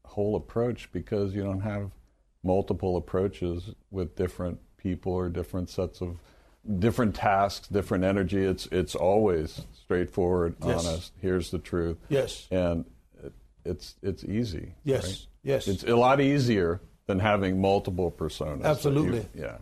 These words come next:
Speaker 2: Absolutely.
Speaker 1: What's one piece of advice, if you could go back and tell yourself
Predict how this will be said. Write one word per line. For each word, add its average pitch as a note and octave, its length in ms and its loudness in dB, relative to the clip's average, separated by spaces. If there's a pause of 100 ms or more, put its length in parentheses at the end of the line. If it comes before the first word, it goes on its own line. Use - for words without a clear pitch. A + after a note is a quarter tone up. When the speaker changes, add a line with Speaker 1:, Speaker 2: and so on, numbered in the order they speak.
(140)
Speaker 2:
Absolutely. C3 580 -4 (580)
Speaker 1:
What's D3+ 580 0
one D3+ 360 6
piece C#3 340 0
of A2+ 80 4
advice, F2 680 2 (160)
if A2 120 0
you C#3+ 100 2
could C#3 200 2
go A#2+ 180 4
back E2+ 460 0 (340)
and G2 180 0
tell B2 220 4
yourself F2 600 0